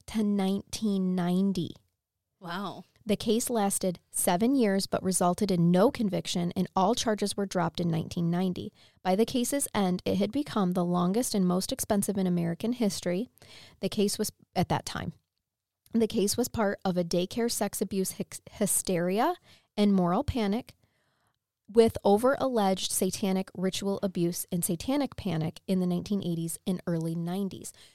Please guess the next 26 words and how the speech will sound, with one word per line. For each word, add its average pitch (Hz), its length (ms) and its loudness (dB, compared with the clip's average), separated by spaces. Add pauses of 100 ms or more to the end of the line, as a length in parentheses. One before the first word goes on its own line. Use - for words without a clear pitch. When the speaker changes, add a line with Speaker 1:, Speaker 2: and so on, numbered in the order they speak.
(120)
Speaker 1:
So 185 360 0 (160)
we 220 260 -4
are 403 140 0
coming 220 520 -2
directly 185 840 -4
off 185 260 0
from 165 320 -4 (400)
that - 560 -6 (880)
into 214 760 0 (340)
this. - 580 -8 (460)
Speaker 2:
Okay. 180 380 -6 (1800)
That 233 160 0
paints 220 280 0
a 226 60 -4
picture 185 720 -2
for 180 280 -6
me. 180 420 -4 (220)
Speaker 1:
It 226 180 2
does 262 400 2
a 196 80 -2
little 170 300 -4
bit. 156 260 -6 (380)
Doesn't 170 400 -4
make 170 280 -2
it 247 160 -4
right, 240 380 2